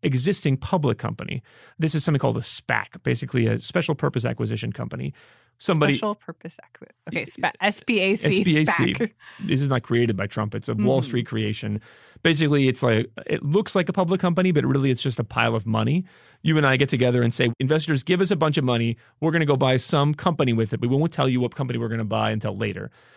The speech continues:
Speaker 1: So we take our big pile of money, call it a company, go public,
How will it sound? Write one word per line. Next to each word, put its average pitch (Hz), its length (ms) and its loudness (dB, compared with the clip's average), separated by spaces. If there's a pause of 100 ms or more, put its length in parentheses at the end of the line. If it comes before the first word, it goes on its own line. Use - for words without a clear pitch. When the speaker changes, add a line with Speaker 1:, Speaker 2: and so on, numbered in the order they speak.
(120)
Speaker 1:
So - 180 2
we 135 160 2
take 147 220 0
our 127 120 4
big 156 300 -4
pile 120 240 0
of 117 80 2
money, 170 400 2 (220)
call 127 180 2
it 117 80 2
a - 20 2
company, 143 380 0
go 120 220 0 (120)
public, 123 520 -2